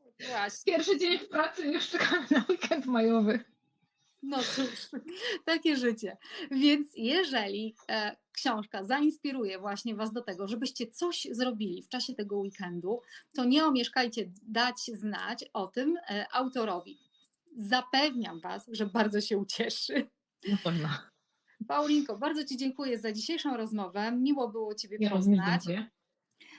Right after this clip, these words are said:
Speaker 1: E, my spotykamy się już za tydzień z kolejnym gościem w kolejnej rozmowie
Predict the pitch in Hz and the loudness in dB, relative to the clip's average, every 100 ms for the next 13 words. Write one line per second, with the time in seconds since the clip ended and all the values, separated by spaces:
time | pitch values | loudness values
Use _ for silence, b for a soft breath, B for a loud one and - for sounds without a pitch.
0 | B - 226 226 233 226 254 294 359 - | B -2 2 2 2 0 2 4 4 0
1 | 277 254 240 208 202 202 202 202 285 302 | -6 -4 -2 -2 -4 -4 -2 0 0 0
2 | 254 220 208 - 175 208 247 254 226 208 | -2 -4 -4 -4 -2 0 0 -2 -4 0
3 | 208 202 190 180 175 180 233 311 - 285 | 0 0 -2 -6 -8 -2 0 0 0 -2
4 | 247 - - 190 233 285 202 180 170 180 | -2 -8 -6 0 2 2 0 -4 -8 0
5 | 220 226 208 185 | 2 2 0 -4